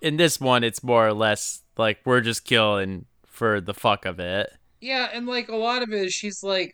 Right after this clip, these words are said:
Speaker 2: "I don't like, like, bad campers." And it's like, "I don't,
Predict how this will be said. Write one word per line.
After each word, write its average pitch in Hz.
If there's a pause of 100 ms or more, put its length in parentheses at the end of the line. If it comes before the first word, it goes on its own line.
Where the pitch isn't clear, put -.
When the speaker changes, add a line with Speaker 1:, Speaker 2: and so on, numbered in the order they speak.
Speaker 2:
"I 170
don't 190
like, 175
like, 147
bad 151
campers." 156
And 127
it's 165
like, 185
"I 147
don't, 202